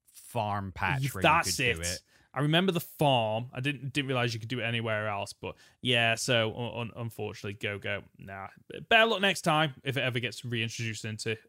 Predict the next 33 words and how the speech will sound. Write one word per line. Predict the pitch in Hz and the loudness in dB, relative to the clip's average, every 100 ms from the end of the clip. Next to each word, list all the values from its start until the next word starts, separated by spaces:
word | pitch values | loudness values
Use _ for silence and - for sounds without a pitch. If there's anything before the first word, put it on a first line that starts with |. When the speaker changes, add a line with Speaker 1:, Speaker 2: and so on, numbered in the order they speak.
| - | -14
Speaker 2:
a | |
game. | 107 104 101 - - - - | -10 -8 -10 -12 -18 -8 2
Um, | 131 165 175 180 - - - | 6 6 6 2 0 -6 -10
so, | - - 277 240 | -6 4 4 4
if | 131 160 | 2 0
you've | 190 247 190 | 2 0 4
got | 190 - 170 | 2 2 2
a | 156 | 2
comment | - - 170 156 - | 0 -8 -6 -6 -4
or | 147 127 | -4 -4
question, | - 110 - 175 147 | -6 -8 -6 -6 -4
you | 127 | -2
can | 131 | 0
reach | 131 127 | 0 0
us | 127 | -2
by | 131 120 | 0 2
leaving | 120 120 117 | 2 -2 -4
a | |
comment | - 117 120 | -6 -6 -4
on | 127 120 | -4 -4
our | 107 | -6
podcast | - 143 - 247 - | -4 -6 -4 -8 -6
on | 110 | -8
YouTube | 113 - 98 - - - | -6 -8 -8 -10 -16 -6
or | - 233 | 0 4
by | 208 208 | 4 4
emailing | 196 185 139 139 202 175 | 2 4 4 4 2 0
goldenrodpod | 135 120 143 170 170 165 160 - 156 208 - | -4 -2 0 0 0 -2 -2 -2 -2 -2 -4
at | 131 117 | -6 -4
gmail | 147 170 170 196 143 120 | -4 -2 -2 -4 -6 -4
dot | 151 208 - _ | -2 -2 -8 _
com. | - - 147 185 135 _ _ - - - - | -18 -8 -4 -4 -6 _ _ -20 -20 -10 2
Right, | 131 269 226 - | 8 8 6 -2